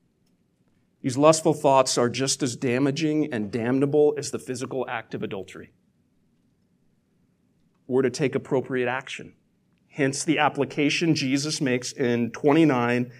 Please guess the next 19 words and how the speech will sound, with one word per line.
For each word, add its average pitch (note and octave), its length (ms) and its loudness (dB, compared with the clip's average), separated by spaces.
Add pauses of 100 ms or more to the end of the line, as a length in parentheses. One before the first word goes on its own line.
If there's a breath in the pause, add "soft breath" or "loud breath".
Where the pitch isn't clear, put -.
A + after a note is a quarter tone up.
and B2+ 240 -8
thirty F3 480 8
about D#3 480 2 (240 loud breath)
gouging F3 600 8
out E3+ 400 2
right D#3 400 4
eyes D3 460 4
and C#3 260 0 (200 loud breath)
cutting F#3+ 360 6
off F3+ 380 2
right D#3+ 340 4
hands C#3+ 680 0 (240 loud breath)
if F#3 180 6
they F3+ 340 6
cause E3+ 460 2
us C3+ 240 2
to - 140 -4
sin. C#3 480 4 (200 loud breath)
Now, D#3+ 340 0